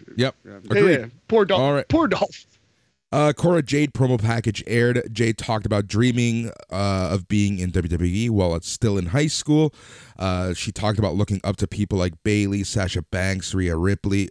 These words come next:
Speaker 1: or, and Bianca Belair. Uh, she joked that she didn't look up to Charlotte.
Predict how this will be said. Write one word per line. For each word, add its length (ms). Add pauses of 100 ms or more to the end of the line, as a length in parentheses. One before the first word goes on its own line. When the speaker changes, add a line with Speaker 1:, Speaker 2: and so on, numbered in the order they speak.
Speaker 1:
or, 140
and 220
Bianca 340
Belair. 520 (400)
Uh, 120
she 180
joked 280
that 100
she 140
didn't 280
look 220
up 140
to 100
Charlotte. 640